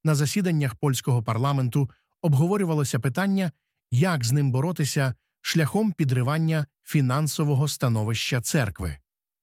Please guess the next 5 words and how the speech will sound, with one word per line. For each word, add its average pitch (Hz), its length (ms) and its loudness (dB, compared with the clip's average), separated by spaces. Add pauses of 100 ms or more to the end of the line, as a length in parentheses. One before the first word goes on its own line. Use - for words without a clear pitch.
(200)
Тобто, 175 400 0 (500)
деякі 170 400 0
депутати 139 720 -2
озвучували 147 640 0
питання 170 680 -2